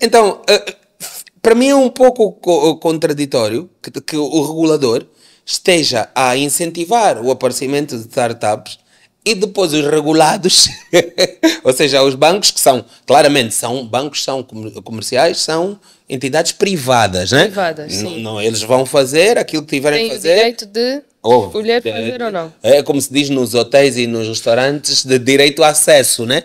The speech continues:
Speaker 2: Yeah.
Speaker 1: "Yeah, o restaurante é meu, você não tá vestido à altura, não entra."
Speaker 2: Yeah.
Speaker 1: Exatamente. Então, mas,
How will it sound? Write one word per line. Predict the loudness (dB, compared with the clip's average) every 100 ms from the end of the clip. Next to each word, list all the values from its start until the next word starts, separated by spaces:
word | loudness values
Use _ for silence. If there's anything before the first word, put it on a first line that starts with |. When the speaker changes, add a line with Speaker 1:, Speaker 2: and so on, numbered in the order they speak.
| -6
Speaker 2:
Yeah. | 2 2 4
Speaker 1:
"Yeah, | 6 6 6 6 4
o | 2
restaurante | 0 2 4 4 2
é | 0
meu, | 4 6 4
você | 2 0
não | 2
tá | 2
vestido | 2 0 0 4
à |
altura, | 4 6 4 4
não | 4 -4
entra." | -4 -6 -14 _ -14
Speaker 2:
Yeah. | -8 -8 -8
Speaker 1:
Exatamente. | -6 0 2 4 4 2 -4 -8
Então, | -4 -4 -6 -14 -20 -4
mas, | 0 0